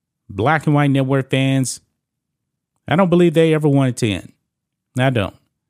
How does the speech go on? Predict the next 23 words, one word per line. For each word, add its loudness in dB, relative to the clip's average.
They 4
may 2
keep -2
this 0
thing 4
going 2
all 2
the 2
way 2
to -2
twenty 0
twenty-four, 0
and 2
the 2
Democrats 2
are 0
probably 0
gonna 2
get -2
crushed 0
even 0
more 2
so 0